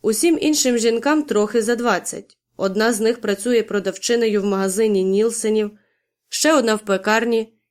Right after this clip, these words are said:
інша секретаркою в Гемінфорд Леджер. Перебуваючи під пильним оком місіс Мерфі,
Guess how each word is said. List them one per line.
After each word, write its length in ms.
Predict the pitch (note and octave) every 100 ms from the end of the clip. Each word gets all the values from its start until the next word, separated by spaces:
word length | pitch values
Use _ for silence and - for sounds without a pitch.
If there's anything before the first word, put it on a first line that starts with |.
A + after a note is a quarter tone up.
| _
інша 540 | - G3 F#3+ - A#3 -
секретаркою 960 | - D4+ C4+ C4 F#3+ G3 A3 A3 A#3 -
в 100 | F#3
Гемінфорд 720 | F#3 F#3 F#3 F#3+ G3 G3+ -
Леджер. 540 | A3 F#3+ - D3+ - _ _ _ _ _ _ _ _ _ _ _ _ _ _ _ -
Перебуваючи 720 | A3+ A#3+ B3 C4 D#4 - B3
під 280 | A3+ A3 -
пильним 360 | C4 G#3 G3
оком 360 | - G#3 G3+ G3
місіс 380 | G3+ G3+ F3+ -
Мерфі, 500 | A3+ B3 B3+ F#3+